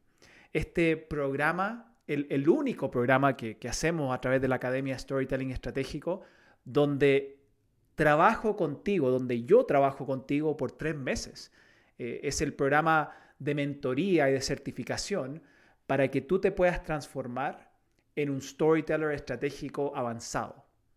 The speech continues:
Durante tres meses incluso vamos pasando por distintos niveles. Ah, el primer mes, nivel principiante, segundo mes, nivel intermedio y finalizamos ya en un nivel avanzado para personas, para profesionales, para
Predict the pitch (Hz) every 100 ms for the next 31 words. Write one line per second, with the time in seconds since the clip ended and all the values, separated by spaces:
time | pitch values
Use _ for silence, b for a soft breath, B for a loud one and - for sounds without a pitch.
0 | _ _ - 143 147 143 151 185 185 202
1 | 202 202 196 B B - 135 156 160 147
2 | 151 - 139 - 160 165 156 151 135 127
3 | - 170 160 156 127 123 143 123 110 -
4 | - B B B - 69 123 123 127 135
5 | 135 135 156 - 131 131 135 131 120 127
6 | 143 160 147 156 147 127 123 143 139 139
7 | 151 - - b b b 131 131 139 139
8 | 123 B B B - 143 - 117 117 143
9 | 156 165 147 - 135 131 117 175 185 185
10 | 170 170 156 139 135 143 135 120 113 175
11 | 131 110 135 _ _ _ _ _ _ -
12 | 143 139 127 117 - - 127 - 190 160
13 | 123 139 127 127 120 120 - 127 147 135
14 | 131 - 120 113